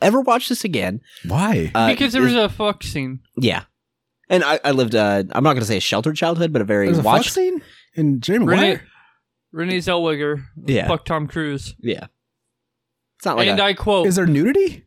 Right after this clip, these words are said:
Speaker 1: No.
Speaker 3: And I quote, "Fuck me, Jerry."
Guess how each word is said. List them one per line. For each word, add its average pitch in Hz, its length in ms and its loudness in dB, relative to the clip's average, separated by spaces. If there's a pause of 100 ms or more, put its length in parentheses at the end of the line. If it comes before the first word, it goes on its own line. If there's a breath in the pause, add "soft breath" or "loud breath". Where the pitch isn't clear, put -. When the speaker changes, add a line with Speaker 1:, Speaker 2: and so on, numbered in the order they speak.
Speaker 1:
No. 113 440 0
Speaker 3:
And 208 180 0
I 208 100 2
quote, 185 340 -2 (1300)
"Fuck 196 240 -4
me, 151 180 -2
Jerry." 147 520 -2